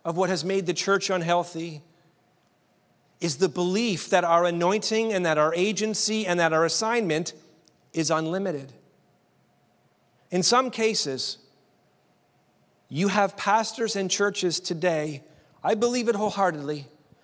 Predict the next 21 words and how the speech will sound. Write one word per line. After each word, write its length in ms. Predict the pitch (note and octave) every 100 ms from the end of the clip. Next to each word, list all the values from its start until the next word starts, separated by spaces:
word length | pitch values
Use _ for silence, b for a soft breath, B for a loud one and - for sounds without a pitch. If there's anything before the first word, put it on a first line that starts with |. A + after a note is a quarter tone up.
| b b b b _ _
full 540 | - - A#3 C#4 D4+ C4+ - - -
of 140 | F3+
the 100 | G3+
authority 460 | F3+ A3+ G#3+ G#3 G3
of 100 | -
Christ, 520 | D3+ C#3 B2 - - _ _ _ _ _ _ _
but 140 | - D3
stepping 560 | - - F#3 F#3 G3
beyond 800 | D#3 D#3+ D#3 - D#3 F3 F3+ F#3+
the 140 | D3 C#3
boundary 800 | B2+ D#3 E3+ D#3+ F3+ G3 G3 - _ _ _ _ B2+
of 140 | B2+
their 120 | C#3
assignment. 640 | C3 - G#2+ G#2+ G2 A#2 - _ _ _ _ _ _ _ _ _ _
Let 280 | - _ -
me 60 | E3
give 160 | G#3
you 80 | F#3+
a 20 |
quick 220 | D#3+ F#3+ E3+
example. 640 | C#3 D3 C3+ C#3+ C#3+